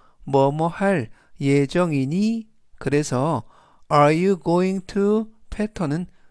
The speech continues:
의미가 너 뭐뭐 할 거야 라는 뜻이 되겠습니다. 핵심 패턴을 보시면 are you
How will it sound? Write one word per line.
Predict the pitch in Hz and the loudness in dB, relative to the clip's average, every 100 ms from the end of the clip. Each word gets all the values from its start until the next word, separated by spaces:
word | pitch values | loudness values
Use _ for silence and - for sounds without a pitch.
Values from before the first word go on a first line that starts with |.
| - | -6
의미가 | 147 156 180 175 131 131 - _ _ _ | 0 2 0 -2 0 -2 -6 _ _ _
너 | - 135 165 135 - - - - | 2 4 4 2 -2 -18 -20 -8
뭐뭐 | 139 139 139 160 | 0 2 2 -2
할 | 160 202 208 | -2 -4 -4
거야 | - 185 135 156 190 - _ _ - | -2 0 2 0 -4 -14 _ _ -6
라는 | 127 131 147 | -2 -2 -2
뜻이 | 185 185 185 | -4 -2 -2
되겠습니다. | 135 143 139 131 123 120 196 - _ _ _ _ - _ _ - | 0 -2 -4 -4 -2 -2 -2 -8 _ _ _ _ -20 _ _ -8
핵심 | 220 214 226 | -4 -2 -2
패턴을 | 208 214 220 202 170 170 104 - _ | -2 -4 -4 -4 -2 -2 -4 -12 _
보시면 | - 156 160 160 131 117 165 220 220 - _ _ _ _ - | -4 -4 -2 -4 -2 -2 -4 -8 -12 -20 _ _ _ _ 0
are | 156 151 | 4 4
you | 160 208 | 2 0